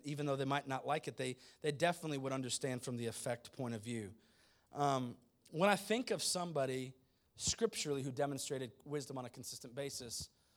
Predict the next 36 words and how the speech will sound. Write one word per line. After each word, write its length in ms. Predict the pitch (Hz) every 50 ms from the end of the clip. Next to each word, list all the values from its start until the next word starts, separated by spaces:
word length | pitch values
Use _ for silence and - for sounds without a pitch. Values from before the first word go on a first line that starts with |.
| _ _ _ _ - -
I 100 | - 156
obviously 340 | 175 196 185 175 160 - 170
think 180 | 156 - 175 165
of 80 | 170
Jesus. 640 | 156 165 214 185 127 104 98 87 - - - - - _ _ _ _ _ _ _ _ _ _ _ _ _ _ -
I 40 | -
think 160 | 165 240 226
of 60 | 202
Jesus 320 | 135 160 175 160 156 147 -
Christ, 320 | - 170 147 135 - -
the, 80 | 139 139
the 140 | 139 139
places 380 | 135 - 185 180 160 - 160 131
that 100 | 147 151
he 80 | 143 135
went, 340 | 123 147 160 160 160 147
the, 160 | 135 131 127 123
the 80 | - 123
people 240 | - 170 160 156 143
that 100 | 139 131
he 40 | 123
talked 360 | - - 147 156 151 - -
to, 160 | 170 156 143
how 180 | 123 151 151 151
he 60 | 143
talked 260 | - 165 151 147 -
to 80 | - 143
them, 240 | 135 143 143 147 147 - - - - -
the 60 | 143
decisions 420 | 139 127 - - 147 139 147 131 113
that 100 | 147 139
he 40 |
made. 200 | 139 143 143 139
Jesus 340 | 127 135 160 185 220 214 -
was 120 | 165 131 -
constantly 680 | - 160 156 160 - - - 127 127 131 127 123